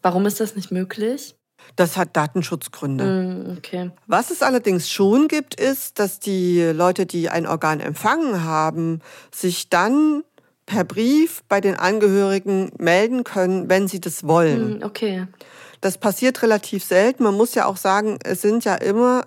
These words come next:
Speaker 2: Schwerkranke, die so ein Organ bekommen. Das heißt,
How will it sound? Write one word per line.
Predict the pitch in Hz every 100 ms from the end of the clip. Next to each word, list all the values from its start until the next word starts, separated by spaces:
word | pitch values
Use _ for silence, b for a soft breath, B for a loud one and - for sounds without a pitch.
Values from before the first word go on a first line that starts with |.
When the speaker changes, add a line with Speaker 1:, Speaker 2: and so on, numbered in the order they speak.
| -
Speaker 2:
Schwerkranke, | - 220 226 233 - 202 214 240 233 233
die | 226 220
so | 202
ein | 190
Organ | 180 175 180 185
bekommen. | 170 - 202 208 202
Das | 160 -
heißt, | 190 208 202